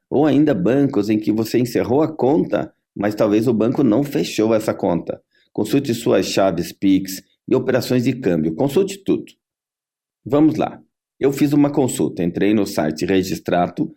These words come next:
ponto B C B ponto gov ponto B R, coloquei meu C P F e os dados e apareceu lá. Cheque sem fundos.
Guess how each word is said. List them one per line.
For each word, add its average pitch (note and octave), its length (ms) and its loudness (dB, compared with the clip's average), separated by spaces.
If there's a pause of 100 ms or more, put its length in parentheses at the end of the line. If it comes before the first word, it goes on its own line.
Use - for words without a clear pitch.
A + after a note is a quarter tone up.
(200)
ponto F#2 720 -2
B F#2 180 2
C F#2 200 0
B E2+ 260 2
ponto - 320 -2
gov F2 360 0
ponto - 220 -2
B B2+ 120 0
R, A#2 260 0
coloquei G2+ 300 -2
meu F2 120 0
C B2 140 -4
P A2+ 140 -2
F A2+ 240 0
e - 20 0
os C3 80 -2
dados C#3+ 480 2 (300)
e C#3 80 -2
apareceu C3+ 560 0
lá. C#2 200 -4 (480)
Cheque F#3+ 360 -2
sem D3+ 200 2
fundos. F2 560 -2